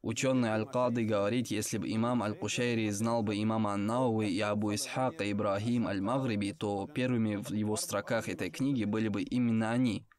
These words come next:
и никто другой. О достоинстве имама Ан-Науи говорят единогласно все учёные,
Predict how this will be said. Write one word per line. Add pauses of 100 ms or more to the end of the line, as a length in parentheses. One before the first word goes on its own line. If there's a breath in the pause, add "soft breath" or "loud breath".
(340)
и
никто
другой. (1120)
О
достоинстве
имама
Ан-Науи
говорят
единогласно
все
учёные,